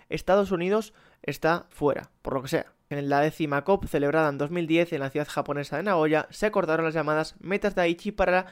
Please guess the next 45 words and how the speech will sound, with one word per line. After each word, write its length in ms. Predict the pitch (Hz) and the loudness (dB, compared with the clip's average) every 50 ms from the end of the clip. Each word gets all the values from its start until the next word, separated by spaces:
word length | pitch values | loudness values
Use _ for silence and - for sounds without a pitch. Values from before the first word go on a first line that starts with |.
| - - _ | -20 -14 _
la 180 | - 165 175 185 | 0 4 4 4
biodiversidad, 760 | 185 185 180 180 170 170 170 170 165 - 156 151 156 160 - - - - - _ - | 4 4 0 0 0 0 0 0 -2 0 0 2 2 2 0 -4 -20 -20 -20 _ -16
la, 300 | - - - 147 135 - | -8 -2 0 0 0 2
o 140 | - 147 147 | 2 2 2
la 100 | 143 143 | 4 4
diversidad 400 | 147 147 143 147 147 156 143 143 | 2 2 0 0 2 2 2 2
biológica, 560 | 139 147 139 139 135 165 151 - 165 170 170 - - - - _ | 2 2 0 0 0 -2 -2 0 0 0 0 -2 -14 -20 -16 _
y 100 | - 185 | 2 2
el 60 | 180 175 | 2 4
plan 200 | 185 208 208 202 | 4 2 2 2
estratégico 580 | 190 - 190 170 170 180 175 190 175 190 - | 2 0 0 0 0 -2 -4 -2 0 0 2
para 140 | - 185 185 | 2 2 2
el 80 | 180 180 | 2 2
periodo 260 | 180 165 170 170 165 | 2 2 2 2 2
comprendido 640 | 175 170 165 170 160 147 147 147 160 151 147 - _ | 0 0 -2 -2 -2 -2 0 0 0 0 0 -2 _
entre 380 | - 165 170 165 170 170 165 - | -6 -4 -4 -2 -2 -4 -4 -4
dos 160 | 147 147 147 | -4 -6 -6
mil 160 | 160 165 151 | -4 -4 -2
once 300 | 143 139 135 - 147 - | -4 -4 -4 -4 -6 -6
y 160 | - - 151 139 | -6 -6 -6 -4
dos 140 | 143 131 | -4 -6
mil 240 | 139 143 135 135 - - - - _ _ | -6 -8 -10 -10 -12 -16 -20 -20 _ _
veinte. 320 | - - 123 - - - - | -12 -10 -10 -10 -12 -14 -14
No 80 | 147 | -14
sé 140 | 147 156 160 | -12 -12 -10
si 60 | - | -10
alguien 180 | 151 135 127 123 | -10 -10 -10 -10
se 60 | - | -12
acuerda 500 | 123 - 160 180 180 170 180 180 180 - _ - | -4 0 2 2 4 4 2 0 -2 -8 _ -6
de 100 | 147 131 | -4 -4
las 100 | 131 131 | -4 -4
famosas 520 | - 127 131 131 135 - 147 135 - - - - _ _ _ | -8 -8 -8 -8 -6 -4 -4 -6 -6 -8 -20 -20 _ _ _
metas 340 | - 165 175 185 180 175 156 | -6 -2 0 4 4 4 4
de 60 | 143 | 4
Aichi, 460 | 135 139 151 139 - 165 151 156 165 _ _ _ _ - | 4 4 2 0 0 -2 -4 -4 -4 _ _ _ _ 0
y 100 | 156 156 | 2 2
aquí 180 | 151 - 165 | 2 2 -2
nos 120 | 151 151 - | -6 -6 -4
preguntamos 680 | - 139 131 131 127 135 135 135 139 139 131 - - _ | -4 -6 -6 -6 -4 -4 -4 -2 -4 -6 -8 -8 -12 _
y 280 | - 143 139 135 - - | -10 -8 -8 -8 -10 -12
se 180 | - - - 143 | -12 -8 -8 -6
preguntan, 540 | - - 131 127 135 131 120 139 139 - - _ | -6 -6 -8 -8 -8 -8 -6 -8 -8 -8 -12 _
¿se 160 | _ - - 254 | _ 0 2 2
han 100 | 262 226 | 2 2
cumplido 540 | 202 170 151 139 151 156 147 151 143 127 | 0 -2 -2 0 2 4 4 4 2 0